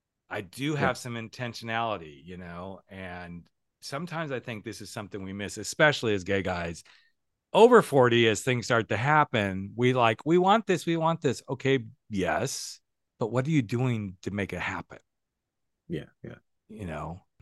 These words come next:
Speaker 1: and I can equate that to our sexual desires and fetishes too. It's like, you say you want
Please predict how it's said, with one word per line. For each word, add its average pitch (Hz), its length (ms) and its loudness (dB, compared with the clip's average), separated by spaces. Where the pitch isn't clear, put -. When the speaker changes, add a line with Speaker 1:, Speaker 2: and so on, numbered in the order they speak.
Speaker 1:
and 123 100 0
I 123 100 6
can 151 120 2
equate 127 320 2
that 123 260 2
to 107 440 -4
our 101 400 0
sexual 110 420 -2
desires 95 600 -4
and 95 140 -8
fetishes 87 500 -6
too. 139 280 6
It's - 140 -6
like, 85 240 -6
you 95 80 2
say 127 220 6
you 160 200 10
want 104 380 6